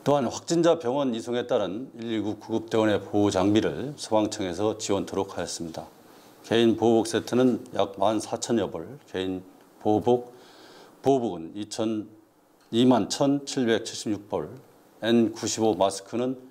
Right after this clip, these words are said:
약 십만 장, 덴탈 마스크도 약 십만 장 하여 각 시도에 배부토록 하였습니다.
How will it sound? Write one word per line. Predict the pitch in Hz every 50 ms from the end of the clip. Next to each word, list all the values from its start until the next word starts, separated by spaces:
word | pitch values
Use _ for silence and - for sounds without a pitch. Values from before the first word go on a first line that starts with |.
| _ _ -
약 | 90 82
십만 | - - - 131 123 110 104 95 87
장, | 80 82 71 67
덴탈 | 67 - - 101 95 - 101 95 95
마스크도 | 87 85 80 - - - - 101 107 104 90
약 | 80 78 -
십만 | - - - 131 127 117 110 98
장 | 90 123 127 127 - - - - - - _
하여 | - 107 101 85 73 -
각 | - - - - -
시도에 | - - - 143 131 139 107 78 71 80 104 127 - -
배부토록 | - 90 85 82 85 - - - 107 101 - -
하였습니다. | 98 85 78 - - 95 90 - -